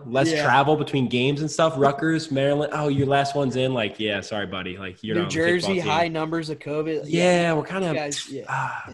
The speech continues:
Speaker 1: just some B S reason to get him out. They'll find it. I hope so.
Speaker 2: Yeah.
Speaker 1: God, I hope so. Rutgers probably hopes so, too.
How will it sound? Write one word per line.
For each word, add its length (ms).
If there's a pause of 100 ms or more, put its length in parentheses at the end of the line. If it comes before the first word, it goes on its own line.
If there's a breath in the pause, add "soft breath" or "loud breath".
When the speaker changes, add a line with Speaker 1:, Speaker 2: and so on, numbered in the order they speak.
Speaker 1:
just 160
some 180
B 160
S 180
reason 200
to 60
get 140
him 80
out. 160
They'll 120
find 300
it. 220
I 80
hope 240
so. 300 (320)
Speaker 2:
Yeah. 140
Speaker 1:
God, 220
I 40
hope 160
so. 120 (180)
Rutgers 300
probably 220
hopes 220
so, 140
too. 280